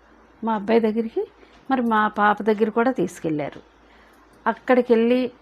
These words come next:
మళ్ళీ ఇక్కడికి వెళ్ళకపోయామంటే దబిడి దిబిడే, ఇక్కడికి వెళ్ళి అక్కడికి వెళ్తే దిబిడి దబిడే. ఎందుకు మళ్ళీ? ఏమండి, తెలిసిందే కదా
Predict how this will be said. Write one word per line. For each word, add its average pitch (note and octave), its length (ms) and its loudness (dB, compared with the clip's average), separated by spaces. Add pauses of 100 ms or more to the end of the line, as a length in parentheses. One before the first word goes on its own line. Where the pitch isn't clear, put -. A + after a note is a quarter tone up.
(120)
మళ్ళీ A3+ 220 -2 (240)
ఇక్కడికి A#3 340 0
వెళ్ళకపోయామంటే G3 640 -2 (120)
దబిడి F#3+ 320 2
దిబిడే, E3 320 0 (680)
ఇక్కడికి A#3+ 380 -2
వెళ్ళి A#3+ 200 2 (240)
అక్కడికి G#3 300 -8
వెళ్తే G3+ 200 -2 (100)
దిబిడి F#3+ 340 2
దబిడే. C#3 320 -2 (1400)
ఎందుకు A3 260 -2 (120)
మళ్ళీ? A3 180 -2 (680)
ఏమండి, A3+ 300 2 (600)
తెలిసిందే B3+ 500 4
కదా B3 200 4